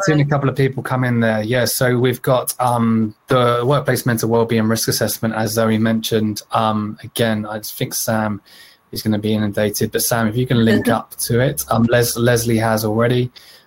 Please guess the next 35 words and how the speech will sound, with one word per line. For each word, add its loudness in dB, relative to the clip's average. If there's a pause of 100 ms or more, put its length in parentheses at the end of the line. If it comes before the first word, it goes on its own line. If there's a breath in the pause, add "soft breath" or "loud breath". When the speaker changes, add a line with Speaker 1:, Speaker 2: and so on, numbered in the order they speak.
(100)
Speaker 1:
Um, 0
you're 2
probably -2
gonna 2
crash -2
the -6
website 0
again, 0 (340 loud breath)
guys. 2
Speaker 2:
<laughs> 0
Speaker 1:
Um, 0 (160)
however, 0
Leslie's 0 (140)
commented -2
it -2
there, 2
and -4
Sam's -2
gonna -2
do -2
it -2
as -6
well. 4
It's -4
just -2
everymindatwork 0
dot -4
com -4
forward -2
slash -6
free 0
hyphen -4
risk -4
hyphen -2
assessment. -6